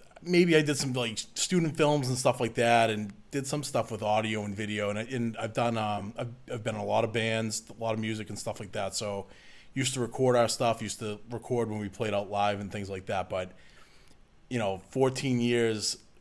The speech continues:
there was a hiatus of just not doing that stuff. Like, just kind of, you know, after college, it was like, "All right,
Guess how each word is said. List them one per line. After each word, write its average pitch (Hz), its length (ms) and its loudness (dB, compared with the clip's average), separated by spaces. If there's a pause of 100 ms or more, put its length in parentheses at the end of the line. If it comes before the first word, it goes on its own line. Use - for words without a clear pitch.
(320)
there 120 80 -8
was 104 120 -4
a 98 60 -2
hiatus 117 720 -2
of 95 340 -6
just - 220 -8
not 113 200 0
doing 107 220 -4
that 82 160 -10
stuff. - 300 -10
Like, 90 180 -10
just - 180 -8
kind 110 180 -2
of, 101 240 -6 (460)
you 117 80 -2
know, 98 160 2
after 117 340 2
college, 110 420 2
it 110 60 -10
was 104 140 -8
like, 104 120 -4
"All 123 80 4
right, 170 260 4